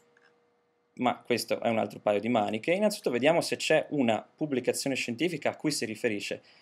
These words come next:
e si scopre che non c'è nessuna pubblicazione scientifica, semplicemente, eh, McLaughlin ha,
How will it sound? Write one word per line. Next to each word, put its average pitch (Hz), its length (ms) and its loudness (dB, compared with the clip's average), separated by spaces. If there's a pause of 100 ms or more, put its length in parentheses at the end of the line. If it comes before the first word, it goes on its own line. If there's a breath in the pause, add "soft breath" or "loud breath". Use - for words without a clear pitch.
(140)
e 139 100 2
si 170 160 0
scopre 135 760 2
che 165 120 -2
non 170 140 -2
c'è - 380 2
nessuna 123 600 0
pubblicazione 110 540 -6
scientifica, - 480 -8
semplicemente, 156 800 -2 (480 soft breath)
eh, 107 580 2
McLaughlin 123 680 6
ha, 120 280 4